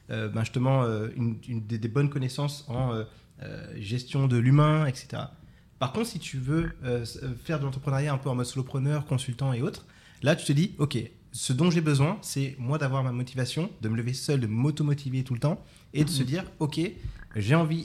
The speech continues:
Speaker 1: je, pourquoi je, je veux faire ça ? Parce que je veux changer de vie. Et de quoi j'ai besoin ? Bah, j'ai besoin d'avoir, euh, ben, euh, une rigueur que je, que je m'impose, que m'imposait mon travail avant, quand j'étais salarié par exemple, puisque j'avais pas le choix.
Speaker 2: Mhm.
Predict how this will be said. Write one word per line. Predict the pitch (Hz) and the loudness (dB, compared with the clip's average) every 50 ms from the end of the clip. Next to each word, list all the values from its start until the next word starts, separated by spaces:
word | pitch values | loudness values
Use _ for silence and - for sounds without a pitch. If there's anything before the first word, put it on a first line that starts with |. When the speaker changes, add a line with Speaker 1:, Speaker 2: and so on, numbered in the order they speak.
| 135 120 | 0 0
Speaker 1:
je, | 110 110 123 | 2 0 0
pourquoi | 127 - 185 - - 185 170 | 2 2 0 2 2 2 2
je, | 139 139 131 135 113 | 2 2 0 0 0
je | 117 131 | 0 0
veux | |
faire | 131 - 131 - | 0 -2 -4 -4
ça ? | - 139 151 226 - - - - - - | -2 -2 -2 -2 -4 -10 -18 -20 -10 -6
Parce | - 123 - - - | -6 -6 -4 -4 -2
que | 151 | -2
je | 123 113 | 0 -2
veux | 123 | -2
changer | - - 123 110 117 | -4 -4 -4 -2 -2
de | 104 104 | -2 -2
vie. | 110 151 - - - - - - | -4 -4 -4 -6 -12 -20 -10 -2
Et | - 143 170 170 - | 0 2 2 2 0
de | 135 127 123 - - - - - - | -2 -4 -4 -6 -10 -20 -20 -10 -2
quoi | - 185 | 0 2
j'ai | 170 170 | 2 4
besoin ? | 160 143 131 127 151 202 254 | 4 4 4 4 2 0 0
Bah, | 143 123 120 | 2 4 4
j'ai | 113 131 | 4 4
besoin | 123 127 117 131 | 4 4 4 4
d'avoir, | 139 131 113 110 117 123 139 - - - - - - - - - | 2 2 0 -2 -2 -4 -4 -4 -8 -14 -20 -20 -20 -20 -10 -4
euh, | 120 113 110 107 104 104 104 98 | -2 0 2 2 2 2 0 0
ben, | 98 104 104 101 104 107 110 104 | 0 0 0 2 0 0 -2 -4
euh, | 90 90 101 104 - - - - - | -6 -6 -8 -8 -8 -10 -6 2 8
une | 170 175 | 10 10
rigueur | 156 147 143 123 127 139 139 - | 12 12 10 10 8 8 6 4
que | - 120 | 2 2
je, | 110 113 107 110 110 | 2 2 2 2 2
que | - 123 117 | 2 2 2
je | 107 98 | 4 4
m'impose, | 117 104 - 139 170 185 - - - | 2 2 4 2 2 0 -2 -4 -4
que | - 110 | 0 2
m'imposait | 110 120 117 131 127 139 | 2 4 4 4 2 2
mon | 120 117 113 | 2 0 -2
travail | - - 113 120 117 113 110 | -4 -6 -6 -6 -4 -4 -4
avant, | 107 113 151 185 - - | -4 -4 -6 -6 -6 -8
quand | 107 | -10
j'étais | 104 - - 113 | -8 -8 -6 -6
salarié | 117 117 110 104 107 120 160 | -4 -2 0 0 2 0 0
par | 160 - 117 | -2 -2 -2
exemple, | 104 104 151 160 | -2 0 -2 -2
puisque | - - - | -4 -6 -6
j'avais | 101 110 107 107 | -4 -2 -2 -2
pas | - 107 | -2 -4
le | 101 | -4
choix. | - 170 - - - - | -4 -6 -6 -4 -2 0
Speaker 2:
Mhm. | 123 117 151 | 0 2 0